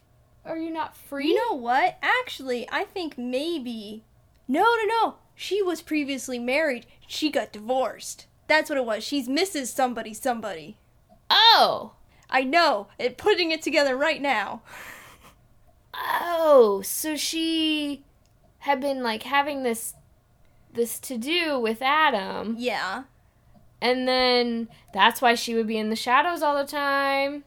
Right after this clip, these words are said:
Speaker 2: Mm-hmm. Her divorce is finalized. Now it's
Speaker 1: That
Speaker 2: her
Speaker 1: was
Speaker 2: freedom.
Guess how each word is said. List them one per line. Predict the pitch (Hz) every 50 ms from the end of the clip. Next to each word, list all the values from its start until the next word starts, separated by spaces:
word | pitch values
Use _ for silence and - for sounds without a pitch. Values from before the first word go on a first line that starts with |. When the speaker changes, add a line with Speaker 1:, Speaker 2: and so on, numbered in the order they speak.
| -
Speaker 2:
Mm-hmm. | - 240 254 254 247 240 240 233 226 233 226 220 214 214 214 220 233 240 277 294 285 285 285 294 - _ _ _ _ _ _
Her | - 294 285 277 262
divorce | 214 226 208 - 247 285 285 320 294
is | 226 202 - - -
finalized. | 247 247 240 226 214 202 165 143 135 135 - - 196 - - - _ _ _ -
Now | 247 254 269 285 294
it's | 277 254 240
Speaker 1:
That |
Speaker 2:
her | 269 247
Speaker 1:
was | 240 220
Speaker 2:
freedom. | - - - 254 254 262 247 247 247 240 240 240